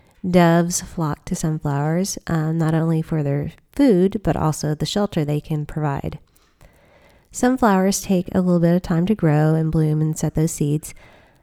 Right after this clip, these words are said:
You know, I live in town, um, and I am not a dove hunter, so, or any sort of hunter.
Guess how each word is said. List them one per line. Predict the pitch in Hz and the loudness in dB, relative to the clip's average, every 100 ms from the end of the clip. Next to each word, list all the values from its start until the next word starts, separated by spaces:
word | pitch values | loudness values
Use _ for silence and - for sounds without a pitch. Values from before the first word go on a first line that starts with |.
| _ - | _ -4
You | 185 | -2
know, | 170 | 0
I | 175 185 | 2 4
live | 185 180 175 | 6 6 4
in | 180 170 156 | 2 0 0
town, | - 160 156 - 160 175 202 | -4 -4 -2 -2 -2 -2 -2
um, | - 160 156 165 156 | -2 -2 -2 -2 -2
and | - 160 156 156 156 | 0 0 0 -2 -4
I | 156 | -2
am | 151 147 | 0 0
not | 147 143 147 151 | -2 -2 -4 -4
a | 160 | 0
dove | 160 139 | 0 0
hunter, | 139 - - 143 135 185 | -2 -8 -6 -4 -2 -2
so, | 185 - 131 131 - 160 175 - | -2 -4 -2 -2 -4 -6 -8 -6
or | 160 - | -6 -4
any | 151 147 | -2 -2
sort | 151 156 | -4 -8
of | 147 | -6
hunter. | 147 - 139 | -6 -4 -4